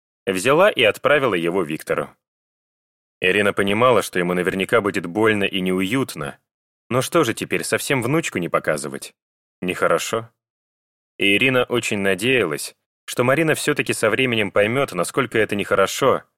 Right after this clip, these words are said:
и позволит Вите общаться с Ульяной. Из него получится отличный дедушка. И отец был отличный, и дедушка будет замечательный. Обязательно будет.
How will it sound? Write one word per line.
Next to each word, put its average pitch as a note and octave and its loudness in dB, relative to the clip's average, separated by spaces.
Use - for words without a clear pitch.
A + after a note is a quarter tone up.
и A#2+ 0
позволит D3+ 2
Вите A2+ -2
общаться F#2 0
с - -8
Ульяной. D2 -4
Из F2+ 0
него G#2 0
получится A2 2
отличный G2 -2
дедушка. F2+ -4
И B2 -2
отец C#3+ 2
был B2 4
отличный, F#2+ -2
и D#3 2
дедушка G2+ 0
будет F2 -2
замечательный. D#2+ -6
Обязательно F#2+ 2
будет. D2+ -10